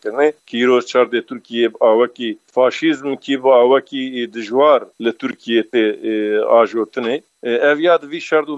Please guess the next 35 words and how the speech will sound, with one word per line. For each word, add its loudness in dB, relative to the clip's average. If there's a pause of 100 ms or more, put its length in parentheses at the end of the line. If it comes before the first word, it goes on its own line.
mercê -2
hane -2
de -2
gelek 0
însan -2 (140)
tenê 0 (520)
rojên 2
ku 0
herin 0
deng 0
bidin, -8 (100)
dikarin 0
wê -2
çaxê -4
dengê -4
xwe -8
derxin, -2
ev -2
jî -16
ku -6 (120)
şerd 0 (140)
bi -4
awekî -2
normal -6
be. -4 (180)
E, -14
durumê, -2 (140)
e, 2
milletê -2
bi -10
vî 0
awê 4
ye, -4 (280)
nikare 0 (160)
bêjim -8